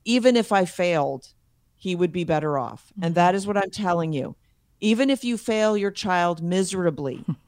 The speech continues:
Speaker 1: <laughs> you will have saved them the heartache and the pain that the school is guaranteed to bring them.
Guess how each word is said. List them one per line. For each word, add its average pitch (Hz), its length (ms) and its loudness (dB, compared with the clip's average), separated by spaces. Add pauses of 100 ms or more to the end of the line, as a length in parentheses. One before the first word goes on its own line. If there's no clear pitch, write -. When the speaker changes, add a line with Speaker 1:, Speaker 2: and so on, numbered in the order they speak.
(160)
Speaker 1:
<laughs> - 420 -20
you 180 80 -4
will 180 160 4
have 180 160 -2
saved 196 520 -2
them 156 440 -2 (420)
the 160 80 -4
heartache 170 800 0
and 160 180 -4
the 147 60 -6
pain 156 640 -4 (240)
that 156 180 -8
the 160 80 -2
school 180 600 2 (100)
is 151 220 -6 (440)
guaranteed 208 760 0 (340)
to 170 100 -6
bring 180 340 4
them. 131 320 -2